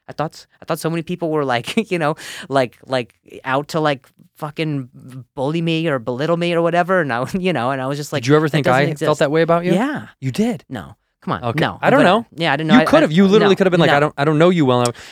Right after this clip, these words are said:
Speaker 2: 'Cause
Speaker 1: No.
Speaker 2: we, we know each other very on the periphery of comedy.
Speaker 1: Yeah.
Speaker 2: I respect you. I like you a lot. But a lot of times what happens in comedy that we've talked about on the show ad nauseum is, you know, it's, uh, uh, there's a lot of guys that I like and know, men and women in our business,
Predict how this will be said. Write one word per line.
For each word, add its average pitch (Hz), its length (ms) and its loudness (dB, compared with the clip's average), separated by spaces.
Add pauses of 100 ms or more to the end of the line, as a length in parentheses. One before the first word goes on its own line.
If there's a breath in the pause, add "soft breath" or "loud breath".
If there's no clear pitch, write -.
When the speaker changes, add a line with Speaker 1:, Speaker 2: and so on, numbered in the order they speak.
Speaker 2:
'Cause 165 120 -4
Speaker 1:
No. 214 220 0
Speaker 2:
we, 208 160 2
we 196 300 0
know 208 180 4
each 175 120 -4
other 147 120 2
very 147 260 4
on 131 120 2
the 120 60 0
periphery 135 520 0
of 113 140 -2
comedy. 135 500 0
Speaker 1:
Yeah. 135 260 -10
Speaker 2:
I 123 60 -8
respect 143 420 0
you. 131 120 0
I 117 60 2
like 120 220 0
you 117 140 0
a - 20 -2
lot. 123 380 2 (220 loud breath)
But 123 80 -4
a 123 40 0
lot 147 200 4
of - 40 -4
times 131 220 0
what 120 80 0
happens 120 200 0
in 113 60 -4
comedy 120 340 -2
that 113 140 -2
we've 123 220 -4
talked 127 220 0
about 113 100 2
on 113 80 2
the 110 80 -2
show 113 240 -2
ad 104 80 -2
nauseum 117 480 -2
is, 104 240 -8 (640)
you 160 180 -6
know, 127 160 2
it's, - 260 -4
uh, 123 120 -6
uh, 120 80 -6 (320)
there's 151 220 0
a 160 40 2
lot 170 120 4
of 170 40 -6
guys 143 280 0
that 127 100 0
I 127 60 2
like 127 260 0
and 120 140 -2
know, 135 320 0 (180)
men 127 160 -4
and 127 140 0
women 127 180 0
in 123 80 -2
our 117 140 0
business, 143 440 -4